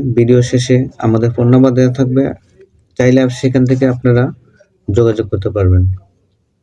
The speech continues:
তো মূলত এই মেডিসিনটির নাম হচ্ছে, এটা আমরা ঐতিহাসিক বললাম কেন, এটি শ্রীপুরের বড়ি হিসেবে আমরা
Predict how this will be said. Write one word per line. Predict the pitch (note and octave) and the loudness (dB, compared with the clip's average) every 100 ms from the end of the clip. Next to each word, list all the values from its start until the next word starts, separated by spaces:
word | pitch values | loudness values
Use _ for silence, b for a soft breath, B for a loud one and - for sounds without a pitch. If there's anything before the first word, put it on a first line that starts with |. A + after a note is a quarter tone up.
| _ _ _ _ _ C#4+ A#3+ B3 _ _ _ _ _ _ _ _ _ - | _ _ _ _ _ -20 -20 -20 _ _ _ _ _ _ _ _ _ 0
তো | |
মূলত | A#2+ A#2+ D3+ - | 2 4 2 2
এই | D#3+ | 2
মেডিসিনটির | D#3 C3 C3 C#3 C3+ C#3 | 2 2 0 0 2 4
নাম | C3 | 4
হচ্ছে, | C3 B2+ - B2 E3 - _ _ _ _ _ _ _ _ - | 4 2 0 0 -2 -8 _ _ _ _ _ _ _ _ -4
এটা | C#3 C#3 | 0 2
আমরা | C3 A#2+ A#2 - _ _ _ _ _ | 4 2 0 -8 _ _ _ _ _
ঐতিহাসিক | - B2+ D3+ C#3+ C#3 | -2 0 0 0 2
বললাম | C#3 C#3 C#3 | 2 2 2
কেন, | C3 A2 B2 - - | 0 -2 -4 -6 -6
এটি | A2 A#2+ A#2+ B2 b b b b _ | -2 0 -2 -6 b b b b _
শ্রীপুরের | - B2+ D3 C#3 C3+ B2 | -4 0 0 2 2 2
বড়ি | A#2 A#2 A#2 | 2 2 2
হিসেবে | A2+ A#2+ G#2 G#2+ | 0 -2 -2 -2
আমরা | A2+ G#2 | -2 -2